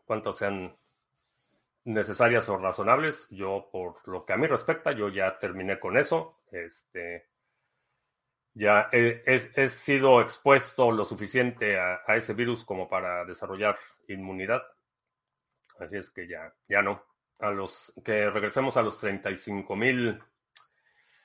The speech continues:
Ah, es posible, pero más pensaría en un rebote.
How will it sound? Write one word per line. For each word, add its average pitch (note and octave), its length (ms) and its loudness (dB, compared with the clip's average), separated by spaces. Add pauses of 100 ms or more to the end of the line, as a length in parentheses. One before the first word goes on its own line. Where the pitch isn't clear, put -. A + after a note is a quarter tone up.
(1200)
Ah, F#3 680 4 (2000)
es - 420 -16 (160)
posible, E3+ 880 0 (1500)
pero A2 1300 4 (1600)
más B2+ 800 4
pensaría C3+ 480 2
en C#3 120 0
un C3+ 160 -2
rebote. A#2 640 0